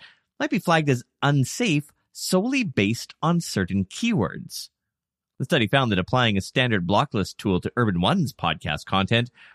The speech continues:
removed ninety percent of their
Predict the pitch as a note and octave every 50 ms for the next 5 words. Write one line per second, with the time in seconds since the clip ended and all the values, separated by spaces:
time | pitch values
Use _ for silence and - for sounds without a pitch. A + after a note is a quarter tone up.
0 | _ - C3 C#3+ D3+ E3+ F3 F3 E3 D#3+ - - _ _ _ _ - - G#2+ B2
1 | C3 D3+ E3 G#3+ B3 B3+ C4+ C4 C4 B3 - C4 B3+ A3+ - - - G#3+ G#3+ G#3+
2 | G3 E3+ - - - B2+ A#2 A2+ C#3 D3 E3 -